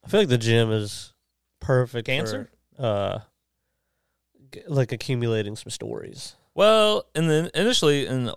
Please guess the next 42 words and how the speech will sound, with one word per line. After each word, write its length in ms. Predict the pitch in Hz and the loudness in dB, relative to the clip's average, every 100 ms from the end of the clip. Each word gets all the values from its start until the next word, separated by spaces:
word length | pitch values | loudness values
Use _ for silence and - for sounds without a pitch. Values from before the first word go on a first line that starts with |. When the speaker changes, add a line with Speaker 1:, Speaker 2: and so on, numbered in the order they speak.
| 143 | -6
Speaker 2:
some 160 | 151 | -2
older 200 | 185 151 | 0 2
episodes 600 | 113 117 123 123 139 - - | 0 0 0 0 0 -10 -12
of 120 | 123 | -8
our 120 | 120 120 | -6 -4
show, 340 | 143 151 175 | -2 -2 -2
Speaker 1:
Yeah, 80 | - | -6
there's 180 | 110 113 | -8 -6
been 160 | 139 120 | -8 -8
a 40 | |
few. 120 | 139 | -2
Speaker 2:
there's 160 | 143 131 | -2 0
been 600 | 131 151 151 147 143 127 - | 4 4 4 -2 -4 -8 -10
a 20 | |
couple 400 | - 165 156 143 | -4 -2 0 2
whack 320 | 165 175 - | 4 2 0
jobs. 420 | - 95 80 - | -4 -4 -4 -4
Speaker 1:
I 40 | 175 | -2
don't 140 | 170 | 0
do 160 | 123 127 | 0 -4
anything, 420 | 104 107 - - | -6 -12 -16 -18
so. 300 | 135 - 127 | -18 -16 -10
Speaker 2:
Luckily, 480 | - 233 311 254 233 | -2 0 0 -2 0
this 160 | 214 196 | 0 0
is 100 | 190 | 2
not 160 | 190 180 | 2 4
a 40 | |
whack 260 | 160 233 - | 2 0 0
job. 260 | 104 87 | -2 -4
This 160 | 147 202 | -6 -6
is, 60 | |
like, 120 | 196 104 | -4 -6
a 80 | |
cool, 220 | 104 151 165 | -6 -4 -4
this 100 | 220 | -2
is 100 | 143 | -2
one 180 | 131 | 0
where 100 | 127 | 0
I'm 120 | 120 120 | 0 0
like, 320 | 110 98 - _ | -2 -6 -14 _
"Oh, 140 | - - | -10 -8
shit." 400 | - 269 - | -6 -6 -8